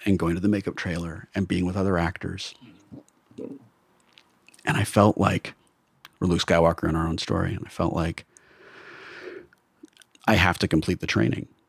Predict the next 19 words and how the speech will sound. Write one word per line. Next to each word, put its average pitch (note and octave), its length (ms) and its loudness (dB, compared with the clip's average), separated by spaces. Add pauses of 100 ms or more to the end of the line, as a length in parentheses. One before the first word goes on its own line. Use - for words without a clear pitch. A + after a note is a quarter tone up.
(120)
<laughs> - 360 -20
"I - 480 6 (640)
have G3+ 140 6
to G#3 100 0
complete F#3 260 4
the F3 100 6
training E3 320 6
or D3+ 100 6
I'll C#3+ 80 6
be D3 140 2
consumed C#3+ 400 4
by B2+ 80 4
the B2+ 80 2
dark B2+ 240 2
side." - 240 0 (1080)
So - 160 2
I G#2+ 80 6
came A#2 300 6
back G2 420 2